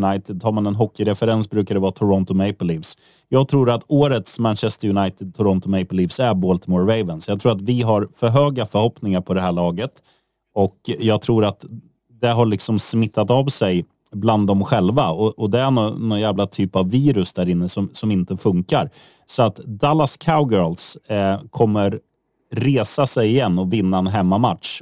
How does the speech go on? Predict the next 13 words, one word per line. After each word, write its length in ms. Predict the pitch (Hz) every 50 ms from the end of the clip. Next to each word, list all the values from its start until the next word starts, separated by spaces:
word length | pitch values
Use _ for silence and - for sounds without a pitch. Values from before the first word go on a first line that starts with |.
| - _
Och 220 | 113 104 95 - -
de 220 | 113 107 104 107
är 180 | 117 110 110 110
underdog 440 | 120 123 113 107 92 92 85 87 85
i 20 |
den 120 | 87 85
här 100 | 87 80
matchen. 380 | 82 82 85 - - - 95 92
Så 120 | - 92
att 140 | 90 - -
jag 160 | 123 127 117
säger 260 | - - 117 98 95 92
Cowgirls. 720 | - 117 113 110 104 98 95 82 76 82 - - -